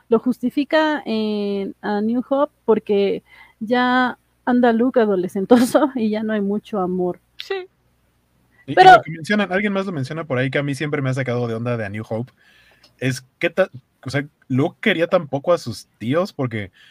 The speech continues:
Speaker 3: cuando regresan y los ven ya hechos esqueletos tatemados, es como de, "Ay, se murieron mis tíos. Sí, señor viejito con desconocido, me voy con usted".
Speaker 1: <laughs> Sí, lo dice Bernie, que, pero a Luke no le importó mucho cuando se murieron, se recuperó bien rápido.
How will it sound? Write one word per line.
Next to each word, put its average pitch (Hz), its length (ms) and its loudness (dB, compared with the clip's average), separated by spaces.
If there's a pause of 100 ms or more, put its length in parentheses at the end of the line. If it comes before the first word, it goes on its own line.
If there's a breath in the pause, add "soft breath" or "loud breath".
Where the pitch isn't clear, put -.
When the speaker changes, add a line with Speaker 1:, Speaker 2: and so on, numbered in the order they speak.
(200 soft breath)
Speaker 3:
cuando 131 480 2
regresan 147 520 0
y 151 80 -4
los 107 200 -4
ven 139 180 -2
ya 147 180 0
hechos 147 260 -6
esqueletos 117 560 -8
tatemados, 117 680 -4 (580 soft breath)
es 123 140 -6
como 131 220 -2
de, 120 140 -4
"Ay, 151 400 0
se 135 80 -8
murieron 143 380 -2
mis 107 140 -6
tíos. 139 280 -2
Sí, 202 140 -4
señor 175 360 -2
viejito 143 500 -2
con 117 180 -4
desconocido, 113 680 -2 (380 soft breath)
me 127 140 0
voy 139 180 8
con 170 220 2
usted". 143 320 -2
Speaker 1:
<laughs> 123 80 -10 (580 loud breath)
Sí, 277 200 2
lo 247 140 4
dice 240 340 0
Bernie, 220 360 0 (420 soft breath)
que, 196 340 0
pero 226 160 4
a - 20 4
Luke 269 180 0
no 302 80 4
le 294 80 4
importó 226 280 -2
mucho 240 260 -2
cuando 202 220 -2
se 196 100 -6
murieron, 180 480 -2
se 196 120 -4
recuperó 208 480 -4
bien 214 200 -2
rápido. 190 400 -4